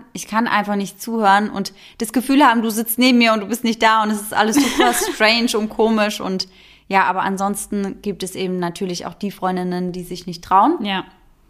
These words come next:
Speaker 1: Aber es gibt auch welche, die uns regelmäßig hören.
Speaker 2: Ja, man muss ja sagen, dass True Crime schon sehr speziell ist. Also man muss es schon
Speaker 1: Total.
Speaker 2: mögen und ich kann auch absolut verstehen, wenn man sagt, "Ey, sorry, Girls, das ist absolut nicht
Speaker 1: <laughs>
Speaker 2: mein Genre,
Speaker 1: Ja.
Speaker 2: kann ich mir nicht anhören."
Speaker 1: Ja,
Speaker 2: Ja.
Speaker 1: voll.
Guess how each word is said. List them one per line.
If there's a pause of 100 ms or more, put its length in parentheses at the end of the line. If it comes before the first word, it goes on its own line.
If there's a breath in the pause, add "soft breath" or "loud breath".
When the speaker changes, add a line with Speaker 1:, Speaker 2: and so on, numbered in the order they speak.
(440)
Speaker 1:
Aber
es
gibt
auch
welche,
die
uns
regelmäßig
hören.
Speaker 2:
Ja,
man
muss
ja
sagen,
dass
True
Crime
schon
sehr
speziell
ist.
Also
man
muss
es
schon
Speaker 1:
Total.
Speaker 2:
mögen
und
ich
kann
auch
absolut
verstehen,
wenn
man
sagt,
"Ey,
sorry, (220)
Girls,
das
ist
absolut
nicht
Speaker 1:
<laughs>
Speaker 2:
mein
Genre,
Speaker 1:
Ja.
Speaker 2:
kann
ich
mir
nicht
anhören."
Speaker 1:
Ja,
Speaker 2:
Ja.
Speaker 1:
voll.